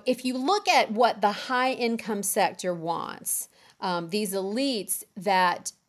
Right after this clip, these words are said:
influence policymakers so profoundly, they wanna keep wages down, which is why you hear this B S story about wage workers driving inflation because they've had some raises.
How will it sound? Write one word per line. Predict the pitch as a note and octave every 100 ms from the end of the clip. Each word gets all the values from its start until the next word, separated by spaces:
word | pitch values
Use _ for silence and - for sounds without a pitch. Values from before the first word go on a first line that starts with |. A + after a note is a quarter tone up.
| _
influence | G#3+ A3+ A3+ A3 G#3 F#3+ F3 - -
policymakers | - G3 F3+ F3+ F#3 E3+ D#3 D3+ D#3+ D#3
so | - F3 F3
profoundly, | - F3+ - E3 D#3+ E3 D#3 - E3+
they | F#3+ A3
wanna | A3 A#3+ A#3+
keep | - A#3+ A3
wages | F3+ F3+ E3+ D#3+ D3+
down, | D3 D3 - - - _ - -
which | F#3+ F#3+
is | G3 F3+
why | F3 E3 F3+
you | G3+ G#3+
hear | - A3+ G3 F#3
this | F#3 F3 F3+ - - _
B | G#3+ G#3
S | F3+ F3+
story | - G#3+ F#3 E3+ F3
about | - F3 E3+ E3+ - -
wage | F3+ F3+ F#3 F#3 F3+
workers | F3+ F3 E3+ E3+ E3+ E3+
driving | E3+ D#3 D#3+ E3+
inflation | F3+ F#3 D#3 E3+ - E3
because | D#3+ D#3+ E3+
they've | D#3+ E3
had | E3 D#3
some | - F3 F3
raises. | C4 D#4+ E3+ - E3+ -